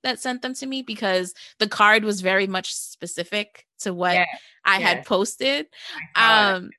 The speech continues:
Speaker 1: so I was just like, "Okay, I don't," I, I had a feeling of who it might be, but then I'm just like,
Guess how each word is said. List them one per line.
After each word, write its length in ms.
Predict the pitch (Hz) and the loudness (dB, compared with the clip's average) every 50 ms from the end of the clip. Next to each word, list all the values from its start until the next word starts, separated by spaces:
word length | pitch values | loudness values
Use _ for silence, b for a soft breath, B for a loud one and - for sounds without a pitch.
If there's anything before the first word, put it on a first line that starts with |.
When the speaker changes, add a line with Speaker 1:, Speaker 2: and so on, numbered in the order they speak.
| _ B B B B B | _ B B B B B
Speaker 1:
so 180 | _ - - 262 | _ 0 2 4
I 140 | - - 254 | 6 6 4
was 180 | 302 392 320 | 4 2 -2
just 140 | 302 311 277 277 | -2 -4 -2 0
like, 160 | 226 220 - | -2 0 0
"Okay, 480 | 190 190 - - 180 170 170 175 170 | -4 -4 -2 -4 0 0 0 0 0
I 140 | - - 214 226 | 0 2 2 4
don't," 160 | 254 - - - | 2 0 0 -2
I, 100 | - - - _ _ _ _ _ _ _ _ _ _ _ _ | -2 -2 -4 _ _ _ _ _ _ _ _ _ _ _ _
I 100 | 226 233 | 0 2
had 160 | 262 269 262 233 | 4 2 2 2
a 60 | 208 | 0
feeling 440 | - - - 277 330 415 427 440 427 427 | -2 -6 -2 0 0 2 0 0 0 -2
of 80 | 427 427 | -2 0
who 160 | 403 403 403 | 2 2 2
it 100 | 392 330 330 | 2 2 2
might 240 | 339 339 349 320 | 2 0 0 0
be, 260 | 339 311 311 302 302 294 | 0 -2 0 0 0 0
but 160 | 277 254 254 | -2 -2 -2
then 140 | 269 277 294 | 0 0 0
I'm 140 | 294 294 269 | 0 0 -2
just 200 | 285 269 269 - | -4 -6 -4 0
like, 400 | 254 240 240 233 220 - - | 2 2 2 2 0 -2 -10